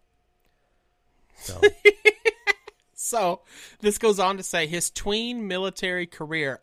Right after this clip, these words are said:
Speaker 2: only ended because his mother spotted him in a newsreel and so realized what he was doing.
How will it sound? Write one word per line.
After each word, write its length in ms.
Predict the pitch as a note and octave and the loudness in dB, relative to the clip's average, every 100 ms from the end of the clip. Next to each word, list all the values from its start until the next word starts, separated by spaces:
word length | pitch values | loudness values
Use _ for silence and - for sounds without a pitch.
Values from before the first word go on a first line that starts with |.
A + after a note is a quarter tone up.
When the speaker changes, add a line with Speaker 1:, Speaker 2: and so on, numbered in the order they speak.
| - | -6
Speaker 2:
only 420 | D#3+ G#3 A3+ A3+ - | -4 -2 -2 -4 -4
ended 420 | F3+ D3+ G#2+ - _ _ _ _ _ _ - | -6 -6 -12 -16 _ _ _ _ _ _ -16
because 300 | - D#3 - | -6 -4 -4
his 180 | D3 | -6
mother 380 | C3+ C3+ E3 D3+ | -6 -4 -4 -6
spotted 480 | B2 - C3+ C3+ B2+ | -8 -8 -6 -6 -8
him 180 | C3 C3 | -12 -12
in 80 | A#2 | -12
a 80 | |
newsreel 760 | A2 A#2 C#3 C#3+ - G2+ D#2 - _ _ _ _ _ | -12 -10 -8 -10 -12 -18 -20 -20 _ _ _ _ _
and 220 | C#3+ C3 | -10 -8
so 300 | - - D#3+ | -8 -4 -4
realized 600 | D#3+ D#3 E3 C3 A#2 A2+ | -4 -8 -8 -10 -14 -16
what 120 | A#2+ A2 | -18 -18
he 100 | B2 | -18
was 160 | G#2 | -20
doing. 340 | B2+ G#2+ F2+ | -20 -20 -20